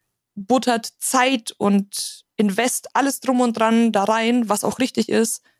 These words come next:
vernachlässigt nicht eure Freunde und Familie. Auch das. Das habe ich eine Zeit lang auch gemacht. Mir wurd's verziehen, aber trotz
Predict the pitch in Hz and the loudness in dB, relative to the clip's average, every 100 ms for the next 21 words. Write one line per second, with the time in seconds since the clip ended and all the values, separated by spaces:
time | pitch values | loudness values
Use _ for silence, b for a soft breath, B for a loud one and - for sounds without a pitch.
0 | _ _ - 214 226 - 214 - 202 - | _ _ -4 -2 0 0 -2 -2 -4 -6
1 | - - 190 214 226 - 202 202 - 180 | -8 0 4 4 0 -2 -4 -4 -4 -2
2 | 180 190 - 196 - 214 - _ _ _ | -2 -2 -2 -2 -4 -6 -14 _ _ _
3 | _ _ _ _ _ _ _ _ _ _ | _ _ _ _ _ _ _ _ _ _
4 | _ _ _ _ _ _ _ _ - 170 | _ _ _ _ _ _ _ _ -4 -4
5 | - - - - _ _ _ _ _ - | -4 -8 -8 -14 _ _ _ _ _ -6
6 | 180 208 202 208 202 202 196 185 202 - | -2 0 0 -2 -2 -2 -2 -2 -2 0
7 | 233 220 220 - - _ _ _ _ _ | 2 2 -2 -8 -20 _ _ _ _ _
8 | _ _ _ - 202 208 233 - 185 - | _ _ _ -4 0 2 0 -2 -6 -2
9 | 247 262 277 _ _ _ _ _ _ _ | 0 2 0 _ _ _ _ _ _ _
10 | _ - 185 196 190 185 180 _ _ _ | _ -2 0 2 2 2 -2 _ _ _
11 | - 214 - | -4 -4 -4